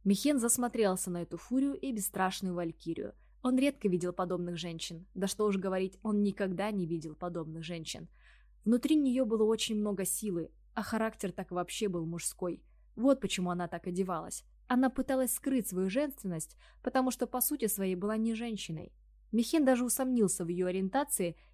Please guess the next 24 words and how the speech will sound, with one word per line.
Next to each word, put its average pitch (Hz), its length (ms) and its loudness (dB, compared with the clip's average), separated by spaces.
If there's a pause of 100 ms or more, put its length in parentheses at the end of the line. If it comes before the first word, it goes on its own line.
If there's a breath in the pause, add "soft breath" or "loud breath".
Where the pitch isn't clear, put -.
и 320 60 4
на 269 120 6
миг 254 200 6
похолодел 202 540 0
от 220 140 -4
неприятной 180 540 0
догадки. 180 600 -6 (320)
«Неужели 190 460 2
мне 269 160 0
действительно 180 500 -2
ничего 175 320 -4
не 175 140 -4
светит?» 165 420 -4 (440)
Растерялся 190 640 2
он, 277 220 0 (300 soft breath)
и 254 60 -6
что-то 302 280 0
неприятно 233 540 4
кольнуло 208 420 2
в 156 80 -2
груди 170 300 -4
от 233 160 -2
этой 185 200 -2
мысли. 160 440 -8